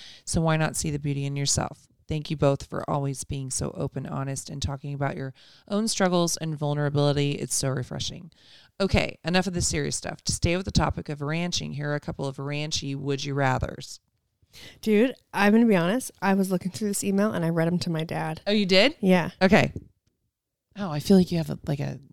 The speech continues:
Speaker 1: leg up on me then.
Speaker 2: No, no.
Speaker 1: Okay. Would you rather fall face first into a large manure pile of fresh, fresh horse poop or ride a bull and assless chaps?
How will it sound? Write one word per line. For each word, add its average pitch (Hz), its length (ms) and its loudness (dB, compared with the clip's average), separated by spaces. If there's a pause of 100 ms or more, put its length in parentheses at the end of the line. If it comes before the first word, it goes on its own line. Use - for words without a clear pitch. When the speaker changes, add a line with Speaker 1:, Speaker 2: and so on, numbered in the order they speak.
Speaker 1:
leg 151 220 2
up 160 180 -4
on 139 120 -6
me 123 120 -4
then. 123 160 0
Speaker 2:
No, 294 300 6
no. 240 260 4
Speaker 1:
Okay. 175 300 6 (1900)
Would 190 200 0
you 233 100 0
rather 156 520 2 (840)
fall 147 380 4
face 185 420 2
first - 560 0 (600)
into 147 260 -2
a 135 100 2
large 139 360 2
manure 151 340 2
pile 139 380 0
of - 140 -4
fresh, - 480 2 (440)
fresh 170 380 4
horse 151 340 0
poop 131 320 0 (160)
or 143 120 4
ride 135 380 6
a 151 80 -2
bull 135 460 2 (340)
and 143 180 -4
assless 135 640 -2 (120)
chaps? - 680 -2